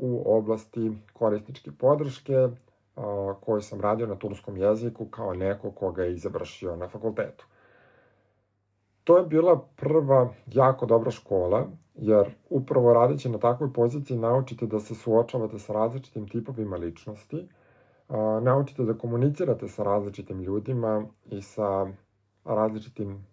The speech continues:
temperamentima, što je jako bitno ukoliko želite da se bavite nekom profesijom koja je okrenuta ka ljudima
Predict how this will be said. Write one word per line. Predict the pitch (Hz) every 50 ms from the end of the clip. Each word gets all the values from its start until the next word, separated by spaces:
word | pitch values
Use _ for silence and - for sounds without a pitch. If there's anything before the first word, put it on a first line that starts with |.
| _ -
temperamentima, | 101 95 87 85 - 101 98 101 98 90 87 82 - 101 107 131 175 202 - _ _ _ _ _ _ _ _ _ _
što | - - -
je | 139 135
jako | 147 151 147 147
bitno | 131 117 135 143 143 - 147 135 123
ukoliko | 117 117 127 120 113 113 123
želite | 113 120 117 117 123 123 123 120
da | 107 107
se | 107 - 107
bavite | 98 101 113 123 127 120 120 110
nekom | 107 110 110 - 113 104
profesijom | 104 - 107 104 104 - 120 - - 117 110 110 107
koja | - - 110 107 107 107 107 104
je | 101 101 101 98 98 - - -
okrenuta | 117 113 117 - - 123 113 107 104 104 - -
ka | - 104
ljudima | 104 101 107 110 110 117 117 113 113 107